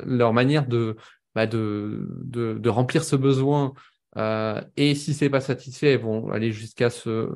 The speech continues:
bah, se noyer. Euh, donc, il y a nécessairement des facteurs personnels dans le burn-out. Il y a des personnalités à burn-out, euh, aussi.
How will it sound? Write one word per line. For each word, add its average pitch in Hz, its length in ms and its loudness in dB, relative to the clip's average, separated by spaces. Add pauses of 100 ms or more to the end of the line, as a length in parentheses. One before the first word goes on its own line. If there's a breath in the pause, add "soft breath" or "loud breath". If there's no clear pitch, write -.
bah, 104 200 -4
se - 140 -6
noyer. 113 440 0 (800)
Euh, 110 260 2
donc, 127 320 0
il 131 80 0
y 127 80 6
a 156 240 4 (420)
nécessairement 139 840 0
des 113 140 -6
facteurs 127 440 -4
personnels 135 420 0
dans 123 100 0
le 110 60 -2
burn-out. 110 420 -4 (360 soft breath)
Il 120 80 0
y 127 40 6
a 120 40 4
des 120 120 2
personnalités 123 580 0
à 175 60 2
burn-out, 120 380 -4
euh, 110 160 -4 (180)
aussi. 147 420 -6